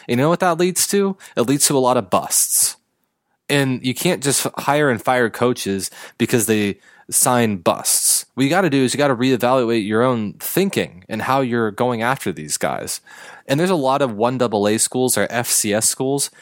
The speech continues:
that have coaches that have this figured out. And so it's, it's, like, no mistake to me on why Dino made it to this point, but I think it's a mentality deal. And we saw the mentality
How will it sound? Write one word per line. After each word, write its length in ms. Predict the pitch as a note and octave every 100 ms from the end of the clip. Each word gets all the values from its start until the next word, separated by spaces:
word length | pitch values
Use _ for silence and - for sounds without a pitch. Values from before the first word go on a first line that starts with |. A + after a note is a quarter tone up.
| - -
that 180 | C3+ A2+
have 240 | D#3 G3 -
coaches 420 | D3+ E3 A2+ -
that 140 | F#2
have 240 | - C3 A2+
this 180 | A2+
figured 320 | - A2+ F#2 G2+
out. 260 | F#2+ - - - -
And 120 | C#3
so 140 | F3+ F3+
it's, 220 | E3 C#3+
it's, 180 | D#3 G3
like, 160 | D#3+
no 220 | B2 D3+
mistake 480 | E3 B2 - B2+ A#2+
to 100 | -
me 140 | A2 G2
on 80 |
why 180 | F2+ F#2
Dino 380 | E2 A#2 A2+ F2+
made 240 | F2 B2+
it 80 | G2
to 120 | -
this 240 | E2 D#2+ -
point, 540 | - F#3 G2+ E2 - _ - - -
but 240 | B2+ A2+
I 100 | A2+
think 400 | A#2 C3+ B2 - _ _ _ _ _ _ - - - - - _ _ _ _ _ _ _ -
it's 120 | -
a 60 |
mentality 640 | C#3 B2 - C3+ C3+ G2+ F2
deal. 460 | E2 D#2+ - - _ _ _ _ _ _ -
And 140 | D#3+
we 80 | F3
saw 340 | E3 - G#3 G#3+
the 80 |
mentality 800 | A#2 G#2+ B2 D3+ F#3 G#2 F#2+ F#2